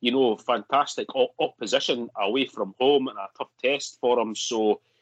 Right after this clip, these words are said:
you know, kinda thrown in there, eh, but again, not as, eh, crucial a game.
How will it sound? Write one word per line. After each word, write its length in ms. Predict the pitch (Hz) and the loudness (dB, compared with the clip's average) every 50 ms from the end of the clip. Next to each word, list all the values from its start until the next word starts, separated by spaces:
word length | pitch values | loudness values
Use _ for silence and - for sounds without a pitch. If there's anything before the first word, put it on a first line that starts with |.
| _ - | _ -10
you 60 | 107 | -6
know, 120 | 107 113 107 | -4 -4 -2
kinda 560 | - - 127 117 113 117 107 107 107 98 - _ _ _ _ _ _ - - - | -2 -2 -2 0 0 0 2 2 2 0 -2 _ _ _ _ _ _ -12 -4 2
thrown 240 | 135 135 135 120 | 4 4 4 4
in 280 | 110 120 135 139 139 135 | 4 2 0 -2 -2 0
there, 280 | 127 123 120 117 110 - - - - - - | 2 4 4 4 2 0 -4 -14 -18 -14 -8
eh, 220 | 127 123 113 110 107 92 | -6 -6 -6 -6 -8 -10
but 160 | - - 104 | -10 -8 -8
again, 480 | 110 98 90 117 117 120 113 110 101 - _ _ _ _ _ _ _ _ _ _ - | -6 -6 -2 2 2 2 2 0 -2 -8 _ _ _ _ _ _ _ _ _ _ -2
not 220 | 120 123 131 - 117 | 0 0 0 -2 -4
as, 160 | 107 - - | -6 -4 -2
eh, 160 | 110 107 101 - - | -2 -2 -2 -4 -4
crucial 560 | - 135 123 - - - 120 110 92 - - - | -4 -4 -4 -2 0 0 0 0 0 -4 -8 -10
a 80 | 117 | -10
game. 520 | 90 - _ - 127 123 127 123 120 120 | -10 -10 _ 2 4 6 6 6 4 2